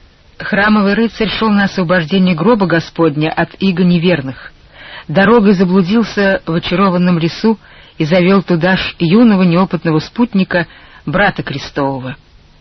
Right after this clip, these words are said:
Образумившись, ищет он вывести себя и его на правый путь. Придут ли тогда на ум забавы турнира, венок победный?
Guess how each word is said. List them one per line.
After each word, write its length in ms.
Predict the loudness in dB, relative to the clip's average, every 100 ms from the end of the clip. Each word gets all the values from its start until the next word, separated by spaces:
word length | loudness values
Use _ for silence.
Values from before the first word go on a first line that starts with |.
| _ -20 -20 -4
Образумившись, 920 | 0 2 4 4 4 4 0 -6 -2
ищет 360 | 0 0 0 0
он 140 | 2
вывести 360 | 4 2 0 -4
себя 420 | -6 -2 0 0
и 140 | 0 0
его 280 | 2 2
на 140 | 2 0
правый 360 | 0 0 0
путь. 360 | -2 -4 -4 -10 -20 -20 -20 _ -20 -20 -20 0
Придут 340 | 2 4 2
ли 80 | 2
тогда 340 | 2 0 2
на 160 | 2 2
ум 140 | 0
забавы 440 | 0 0 2 0 0
турнира, 540 | 0 0 0 -2 -4 -10 -18 -2
венок 360 | 0 2 0
победный? 600 | -2 0 0 -2 -6 -10